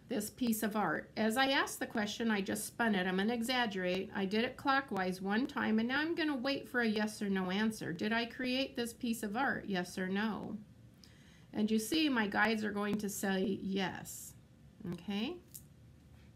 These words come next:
I can ask a question. So I want you to practice with things you know an answer is.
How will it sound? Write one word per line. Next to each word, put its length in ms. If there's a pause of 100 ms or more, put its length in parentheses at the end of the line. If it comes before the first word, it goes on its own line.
(1700)
I 140
can 220
ask 360
a 60
question. 840
So 160
I 80
want 240
you 80
to 60
practice 540
with 200
things 380
you 140
know 680 (120)
an 140
answer 420
is. 420